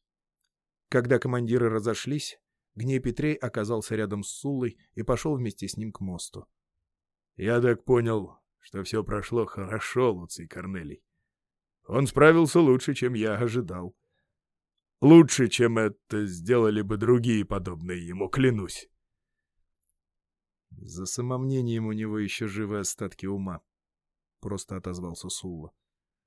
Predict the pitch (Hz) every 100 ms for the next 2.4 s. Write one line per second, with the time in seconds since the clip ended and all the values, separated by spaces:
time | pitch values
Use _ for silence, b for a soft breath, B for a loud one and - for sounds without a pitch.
0 | _ - 98 127 123 123 107 - _ _
1 | _ _ _ _ - - 113 117 117 117
2 | - 143 -